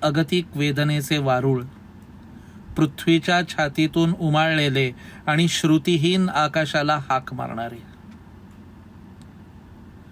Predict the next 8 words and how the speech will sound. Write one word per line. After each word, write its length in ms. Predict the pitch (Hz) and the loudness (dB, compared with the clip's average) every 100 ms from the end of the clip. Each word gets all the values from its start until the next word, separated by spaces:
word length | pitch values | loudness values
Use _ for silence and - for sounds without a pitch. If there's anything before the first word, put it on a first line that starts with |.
| - - - - - - - - - - - | -20 -20 -20 -20 -20 -20 -20 -20 -20 -20 -12
देव 320 | 139 156 196 | -2 2 2
जाणे 300 | 214 190 190 | 2 0 0
काय 400 | 190 - 151 190 | 0 0 0 0
घडले 400 | 185 139 135 151 | 0 0 0 0
असेल 480 | 160 147 - 156 160 151 | 0 0 0 0 0 0
त्या 140 | 135 | 0
पानांच्या 500 | 135 127 127 131 131 | 0 -2 -2 -2 -4
दुनियेमध्ये. 540 | 123 123 123 120 135 | -6 -8 -10 -12 -14